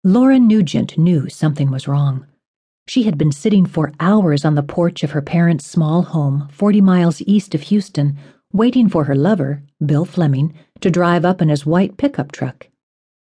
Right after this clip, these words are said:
He never came. He should have arrived by four thirty to have supper with her family. It was already six o'clock,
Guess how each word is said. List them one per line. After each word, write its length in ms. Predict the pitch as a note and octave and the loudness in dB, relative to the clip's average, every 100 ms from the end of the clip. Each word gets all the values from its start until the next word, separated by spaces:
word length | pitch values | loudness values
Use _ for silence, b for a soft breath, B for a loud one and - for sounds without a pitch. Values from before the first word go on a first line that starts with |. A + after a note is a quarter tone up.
| _ _ | _ _
He 160 | - D3+ | -2 0
never 320 | C3+ C3+ D3+ | 0 -2 -4
came. 480 | D3+ D3+ C#3+ C#3 C3 _ _ _ _ _ _ _ | -4 -4 -2 -2 -6 _ _ _ _ _ _ _
He 120 | - F#3 | -4 -4
should 240 | - D#4 | 0 -2
have 100 | F3 | 0
arrived 460 | D3+ D#3+ D#3+ F3 - | 0 2 2 0 -2
by 180 | D3 | -4
four 320 | C#3+ - G3 E3 | -4 0 0 0
thirty 440 | - A3+ A3 C#3 | -2 -2 0 0
to 80 | D3 | -2
have 280 | C#3+ D#3 D3+ | -2 -6 -6
supper 360 | - C4+ C#3+ | -4 -2 0
with 160 | C#3 C#3+ | -2 -2
her 80 | D3+ | -2
family. 500 | F3+ G#3+ E3+ C3+ - _ _ _ _ _ _ | 0 0 0 -4 -8 _ _ _ _ _ _
It 80 | G3+ | -2
was 140 | G3+ | 2
already 340 | G#3 A#3+ A3+ F#3 | 2 2 2 0
six 300 | - G#3+ - | -4 -6 -6
o'clock, 480 | - C4 G3+ - | -2 -2 -2 -8